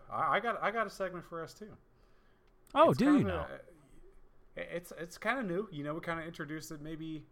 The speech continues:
Speaker 1: maybe, I don't know if it was the last podcast or the podcast before, but, uh, origins of, you know, last time we talked about Marco Polo, and we remember how great,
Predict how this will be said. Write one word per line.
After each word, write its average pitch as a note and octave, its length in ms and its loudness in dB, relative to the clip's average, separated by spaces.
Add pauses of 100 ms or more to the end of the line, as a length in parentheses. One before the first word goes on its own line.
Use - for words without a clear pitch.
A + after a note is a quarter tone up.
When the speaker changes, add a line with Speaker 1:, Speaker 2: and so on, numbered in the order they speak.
(420)
Speaker 1:
maybe, D#3 180 -12 (340)
I D#3+ 40 -6
don't D#3 120 -6
know D3 100 -2
if B2+ 120 -4
it C3+ 40 -4
was A2 180 -8
the A2 60 -12
last B2 280 -2
podcast C3 540 -4
or B2+ 40 -12
the G#2+ 60 -14
podcast B2+ 480 -6
before, D3 420 -8
but, G2+ 280 -8 (760)
uh, G#2 300 -2 (760)
origins G3+ 580 -2
of, A#2 400 -6 (880)
you A#2+ 120 -8
know, F#2+ 240 -6
last C#3+ 240 -4
time E3+ 160 -4
we C#3+ 100 -6
talked C#3 280 -6
about B2 260 -2
Marco B2+ 300 -6
Polo, B2 400 -4
and G2+ 100 -6
we A2 100 -6
remember A#2+ 440 -2
how A#2+ 180 0
great, A2+ 340 -8